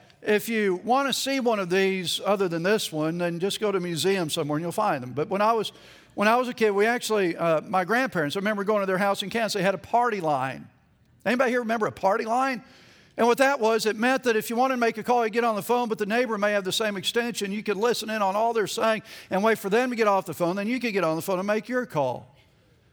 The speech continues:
I mean, my, my mother was raised in a small town. Our phone number was nine. I mean, there just weren't very many people there. And so growing up, we had one of these rotary phones, and you would dial it like that. This thing plugs into a wall,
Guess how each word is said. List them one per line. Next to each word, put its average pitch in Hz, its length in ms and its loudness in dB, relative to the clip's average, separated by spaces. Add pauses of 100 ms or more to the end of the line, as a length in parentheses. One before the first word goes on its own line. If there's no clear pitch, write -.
(120)
I 220 60 -4
mean, 220 100 0
my, 208 180 4
my 214 200 0
mother 247 340 2
was 202 160 -2
raised 220 320 2
in 208 60 -2
a 180 40 -2
small 202 320 0
town. 175 380 0
Our 170 220 0
phone 214 240 -2
number 180 240 0
was 143 240 -6
nine. 151 440 2
I 143 60 0
mean, 175 140 -2
there 180 100 0
just 202 180 -2
weren't 202 160 0
very 185 140 0
many 165 180 -2
people 180 360 -4
there. 143 160 0 (480)
And 220 160 0
so 233 260 2 (380)
growing 262 400 4
up, 214 240 2
we 208 100 4
had 233 220 2
one 233 100 -4
of 214 60 2
these 202 200 -2
rotary 254 440 2
phones, 135 640 -4 (340)
and 214 160 0
you 220 140 0
would 175 200 0 (300)
dial 226 460 4
it 190 120 0
like 196 340 0
that. 220 340 0
This 185 160 -2
thing 214 240 0
plugs 247 420 2
into 240 220 0
a 220 100 2
wall, 180 640 0